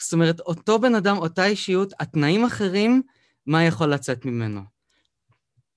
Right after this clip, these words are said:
אותי זה הפך לי את המוח, זה כאילו, אני לא ראיתי משהו כזה ב-, אה, בסדרות מבוגרים, לפחות עד אז.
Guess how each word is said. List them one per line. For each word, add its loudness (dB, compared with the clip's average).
אותי -4
זה 0
הפך -6
לי -2
את -10
המוח, -2
זה -16
כאילו, -4
אני -2
לא 4
ראיתי 0
משהו -4
כזה -4
ב-, -4
אה, -12
בסדרות -6
מבוגרים, -4
לפחות -10
עד -6
אז. -4